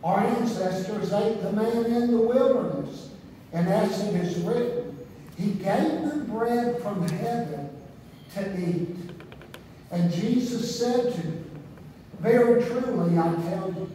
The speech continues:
it is not Moses who has given you the bread from heaven,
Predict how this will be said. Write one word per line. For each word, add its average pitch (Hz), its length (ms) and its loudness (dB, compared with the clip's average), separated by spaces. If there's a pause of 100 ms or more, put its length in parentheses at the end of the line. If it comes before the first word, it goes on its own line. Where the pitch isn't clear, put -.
(500)
it 254 240 6
is 233 380 4
not - 480 -4
Moses 220 880 4
who 180 180 2
has 175 220 2
given 208 380 0
you 202 220 2
the - 160 -2
bread 208 400 -2
from 220 200 -6
heaven, - 500 -6